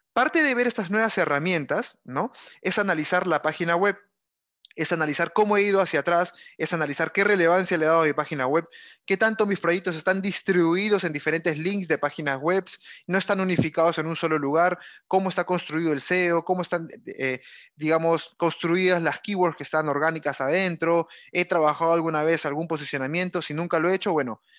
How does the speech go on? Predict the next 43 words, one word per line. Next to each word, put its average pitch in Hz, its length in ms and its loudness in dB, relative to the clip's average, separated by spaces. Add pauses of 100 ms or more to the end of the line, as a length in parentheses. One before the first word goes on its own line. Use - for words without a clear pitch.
(220)
si - 140 -10
yo 220 140 2
quiero 285 160 0
elevar 233 240 4
mi, 214 160 -2
mi, 160 340 -6
mi 160 100 -6
tráfico, 196 640 -2 (420)
tengo 190 220 2
que 196 100 0
empezar 175 440 0
por 180 140 -2
la 143 100 0
parte 160 300 0
de 135 80 0
seo, 104 360 -10 (340)
¿no? 185 200 -2
Que - 80 -6
es 151 120 -4
nuevamente 170 600 0 (380)
todo 214 420 6
un 196 120 2
trabajo 180 420 2
y 185 40 2
un 180 100 2
estudio 185 440 2
que 165 100 -4
por 143 160 -4
lo 147 100 0
menos 185 280 0
dura 170 220 2
tres 156 200 -2
meses, 127 360 -6
pero 139 160 -2
es - 100 -4
una 180 140 -2
excelente 180 580 -2
inversión 190 380 -2
porque 160 200 -4
te - 80 -2
vas 160 180 2
a 185 60 4
ahorrar 175 360 2